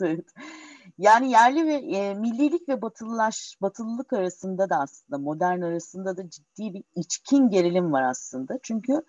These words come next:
hani milli bir an, yani milli kendine ait, yani hiç kimseye benzemez bir kimlik yaratma arzusu aslında. Aslında bu bir fantezi aynı zamanda. Çünkü hiç kimseye benzemez bir kimlik ve işte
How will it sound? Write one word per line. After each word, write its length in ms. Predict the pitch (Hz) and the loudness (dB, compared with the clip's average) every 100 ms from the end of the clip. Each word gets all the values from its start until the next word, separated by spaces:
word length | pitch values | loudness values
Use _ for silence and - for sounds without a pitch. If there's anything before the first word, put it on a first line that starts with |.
| _ _ _ - _ | _ _ _ -20 _
hani 180 | 196 220 | 2 6
milli 480 | 233 226 247 302 247 | 6 6 8 8 10
bir 80 | |
an, 280 | 269 247 220 | 10 10 8
yani 260 | 160 180 175 | 6 6 6
milli 520 | 185 240 285 320 370 | 6 6 8 8 8
kendine 640 | - - 254 262 247 294 320 | 4 4 6 6 4 4 4
ait, 400 | 233 180 175 - | 4 4 2 -4
yani 160 | 180 175 - | -6 -4 -6
hiç 160 | 427 - | -10 -6
kimseye 560 | 320 294 - 254 233 | -2 -2 2 0 0
benzemez 720 | 233 240 240 254 294 320 233 | -2 -2 0 2 2 0 -2
bir 300 | 254 285 254 - _ _ _ _ _ _ _ | -4 -4 -6 -18 _ _ _ _ _ _ _
kimlik 360 | - 294 349 247 | 4 6 6 4
yaratma 580 | 180 165 - 151 131 - _ _ _ _ - - | 0 0 -2 -6 -6 -8 _ _ _ _ -12 2
arzusu 680 | - 180 151 139 - - 131 - _ _ - - - | 6 6 4 -4 -16 -18 -18 -20 _ _ -20 -20 -6
aslında. 760 | 139 - - 110 - 117 359 - | -6 -6 -14 -14 -8 -8 -8 0
Aslında 340 | - 220 320 302 | 2 4 4 4
bu 220 | 330 - _ _ | 4 2 _ _
bir 80 | 330 | 0
fantezi 480 | 294 285 285 294 339 | 6 6 6 2 4
aynı 220 | 165 139 | 4 2
zamanda. 420 | 139 139 147 302 | -4 -6 -6 -8
Çünkü 240 | - 233 277 | -8 -8 -8
hiç 220 | 262 - | -8 -8
kimseye 460 | 277 262 269 254 | -6 -2 4 4
benzemez 600 | 247 247 247 269 277 208 | 6 4 4 4 4 2
bir 200 | 202 233 | -4 -4
kimlik 500 | - - 254 254 392 _ _ - - - | -4 0 2 2 0 _ _ -20 -18 0
ve 140 | 214 | 2
işte 400 | 226 - 240 214 | 2 0 2 0